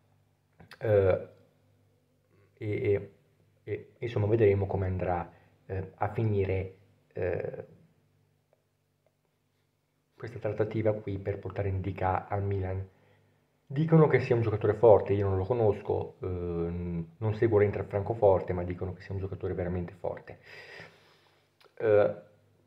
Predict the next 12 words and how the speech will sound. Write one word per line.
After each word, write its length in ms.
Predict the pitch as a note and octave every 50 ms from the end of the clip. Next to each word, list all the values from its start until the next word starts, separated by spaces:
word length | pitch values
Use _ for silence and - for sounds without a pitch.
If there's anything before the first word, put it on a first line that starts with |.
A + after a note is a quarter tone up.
| _ _ _ _ _ _
non 180 | - C#3 C#3 C#3
c'è 120 | C#3 D#3+
solo 220 | C3+ - C3 B2 B2+
Ndicà 460 | B2 A#2+ A#2+ A#2 - C3 B2 A#2+ A2
per 180 | - A2 G2+
quanto 240 | - A#2 A2 A2 -
riguarda 580 | G#2 G#2 G#2+ A2+ A2 G#2+ G#2 G2+ F#2+ G2+ G#2 G2+
i 120 | G2+ G#2
nomi 240 | G#2+ A2+ A2+ A2+ G#2+
per 160 | G#2+ G#2 G2
la 80 | G#2 G#2
difesa 840 | G2+ G#2 - - G#2+ G#2+ F#2 G2 G2+ F#2+ F#2 F#2 F#2 - - -